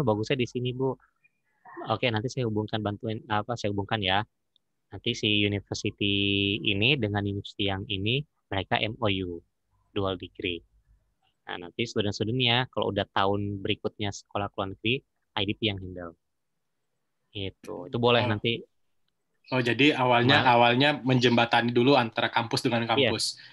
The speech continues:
Speaker 2: Nanti
Speaker 1: Ah, kampus dengan
Speaker 2: studentnya
Speaker 1: kampus, terus nanti kalau udah urusan M O U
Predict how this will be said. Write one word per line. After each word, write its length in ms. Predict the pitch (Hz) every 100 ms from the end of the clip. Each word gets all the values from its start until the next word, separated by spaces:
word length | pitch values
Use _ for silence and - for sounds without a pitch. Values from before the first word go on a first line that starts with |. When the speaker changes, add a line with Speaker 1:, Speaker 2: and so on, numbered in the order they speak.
| - _ _
Speaker 2:
Nanti 260 | 113 127
Speaker 1:
Ah, 60 | 120
kampus 80 | 104
dengan 0 |
Speaker 2:
studentnya 460 | 135 127 131 151 143
Speaker 1:
kampus, 160 | 127 -
terus 160 | 123 117
nanti 200 | 110 104
kalau 160 | 117 110
udah 140 | 117
urusan 280 | 127 113 117
M 120 | 113 123
O 80 | 113
U 200 | 107